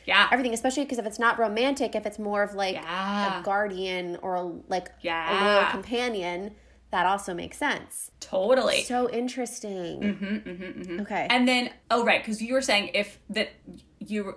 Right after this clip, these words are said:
Speaker 1: think maybe the Star Eater is his dad and then Sirius was be his mom, but he didn't actually eat her.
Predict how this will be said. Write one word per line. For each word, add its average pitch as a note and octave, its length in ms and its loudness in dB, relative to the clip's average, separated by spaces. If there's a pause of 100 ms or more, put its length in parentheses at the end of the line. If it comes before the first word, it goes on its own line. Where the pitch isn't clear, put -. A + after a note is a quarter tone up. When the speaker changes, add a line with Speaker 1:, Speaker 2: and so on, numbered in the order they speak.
Speaker 1:
think F#3+ 180 -4
maybe G3+ 320 -2
the F3+ 100 -2
Star G3 260 0
Eater E3+ 380 -2 (140)
is G3+ 140 -2
his F#3+ 160 -4
dad F3+ 340 4
and E3 160 -4
then D#3+ 220 -6
Sirius F#3+ 420 0
was D#3 180 -8
be F#3 160 -10
his F3 200 -6
mom, D#3+ 260 -6
but - 80 -2
he - 160 -4
didn't G3+ 300 -4
actually F3 380 -4
eat F#3 160 -8
her. - 260 -8